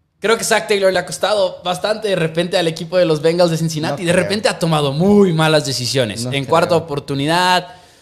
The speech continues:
Speaker 1: Ah, de repente creo que ha tomado muy malas decisiones. Yo ahorita, coach del año, ¿a quién se lo daría?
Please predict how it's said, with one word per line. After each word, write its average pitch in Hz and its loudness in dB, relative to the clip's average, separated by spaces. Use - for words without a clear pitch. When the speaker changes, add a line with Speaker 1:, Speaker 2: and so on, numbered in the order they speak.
Speaker 1:
Ah, 170 4
de 165 4
repente 175 -2
creo 180 0
que 185 0
ha 160 2
tomado 156 2
muy 147 -2
malas 131 0
decisiones. 110 -8
Yo 180 4
ahorita, 233 2
coach 180 -2
del 160 -2
año, 117 -2
¿a 107 -12
quién 139 -10
se 147 -10
lo 131 -6
daría? 110 -10